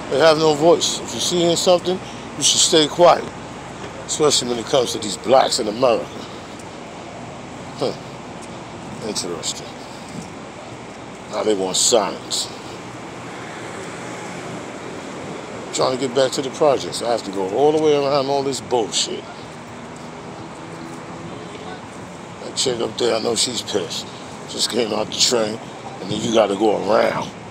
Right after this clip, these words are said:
their police headquarters because they have no, no, no connection with the people. The people that work in the city, that pay taxes, they have no connection with you. Your connection is give us our money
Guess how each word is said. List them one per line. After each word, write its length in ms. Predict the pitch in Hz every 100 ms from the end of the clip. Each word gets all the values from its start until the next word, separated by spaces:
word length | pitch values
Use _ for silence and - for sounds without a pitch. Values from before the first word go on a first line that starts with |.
| - - - -
their 120 | 104 101
police 440 | 107 104 110 -
headquarters 580 | 117 101 - - - -
because 480 | - - 98 - - - - - - -
they 140 | 107 113
have 200 | 110 101
no, 240 | 104 98 -
no, 240 | 92 135 139 127
no 220 | 127 135 127 -
connection 460 | - 120 131 - 110
with 100 | 113
the 60 | 98
people. 340 | - 131 - -
The 1000 | - - - - - - - - - -
people 280 | 117 95
that 440 | 95 92 - 92 -
work 240 | 101 -
in 60 | 98
the 80 | 101
city, 320 | - 107 101
that 160 | -
pay 200 | - 104
taxes, 760 | - - 117 104 - 107 - - - - - - - 107 - - - - - - - - - - - - - - -
they 80 | 104
have 100 | 95
no 120 | 120
connection 480 | - 120 117 - 85
with 140 | 82
you. 80 | 71 - - - - - - - - - - - - -
Your 120 | 120
connection 480 | - 113 120 107 113
is 100 | 98
give 180 | 104 120
us 200 | 131 -
our 120 | 139
money 320 | 123 104 110